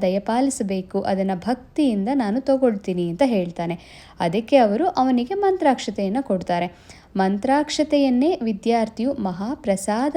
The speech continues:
ಅಂತ ಸ್ವೀಕರಿಸಿ ತನ್ನ ಊರಿನ ಕಡೆಗೆ ಹೊರಡ್ತಾನೆ. ದಾರಿಯಲ್ಲಿ ಹೋಗ್ತಾ ಹೋಗ್ತಾ ಕತ್ತಲಾಗಿದ್ದರಿಂದ ಒಂದು ಮನೆಯ ಜಗಲಿಯ ಮೇಲೆ ಮನೆ ಮಾಲೀಕರ ಅಪ್ಪಣೆಯನ್ನ ಪಡ್ಕೊಂಡು ಅವತ್ತು ಅಲ್ಲೇ ತಂಗುತ್ತಾನೆ.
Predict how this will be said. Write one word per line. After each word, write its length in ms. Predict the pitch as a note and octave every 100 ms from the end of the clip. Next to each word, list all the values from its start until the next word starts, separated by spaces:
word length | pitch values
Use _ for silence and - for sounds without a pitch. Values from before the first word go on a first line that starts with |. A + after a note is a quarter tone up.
| C#4+
ಅಂತ 200 | G#3 G#3+
ಸ್ವೀಕರಿಸಿ 640 | G#3 G3 F#3 F#3 F#3 - C#4+ D#4+ - - -
ತನ್ನ 180 | B3 C#4 -
ಊರಿನ 320 | B3 D#4 D#4+ A#3
ಕಡೆಗೆ 280 | G3+ F3+ A3
ಹೊರಡ್ತಾನೆ. 640 | B3+ F#3+ F3+ F#3+ F3+ F3 E3+ - - -
ದಾರಿಯಲ್ಲಿ 720 | F3+ F3 G#3 D4 D4 A3 D4+ - - - -
ಹೋಗ್ತಾ 440 | B3+ C#4+ D4+ - C4+
ಹೋಗ್ತಾ 460 | G#3+ G3+ - C4+
ಕತ್ತಲಾಗಿದ್ದರಿಂದ 1080 | - - C4+ C#4 D#4+ C#4+ G#3 G3+ F3+ G3 G3+ C#4 D#4 - - -
ಒಂದು 360 | G3+ A3+ B3+ D#4
ಮನೆಯ 420 | B3 G3+ G#3 C4+ - G3+
ಜಗಲಿಯ 520 | G3+ F#3+ B3 D#4 E4+
ಮೇಲೆ 400 | A#3 F#3+ F#3 C#4+
ಮನೆ 460 | D#4 G#3 F#3+ G3+ C#4
ಮಾಲೀಕರ 640 | A#3+ G3+ G#3 A3+ A3 G#3 G#3
ಅಪ್ಪಣೆಯನ್ನ 580 | F#3+ - C4+ C#4+ A3+ F#3+
ಪಡ್ಕೊಂಡು 500 | F#3 F#3 F3 F3+ G#3 G4 -
ಅವತ್ತು 340 | B3 A#3+ A#3
ಅಲ್ಲೇ 360 | F#4+ C4 A#3+ C#4
ತಂಗುತ್ತಾನೆ. 580 | D#4 G3+ F#3 F#3 F#3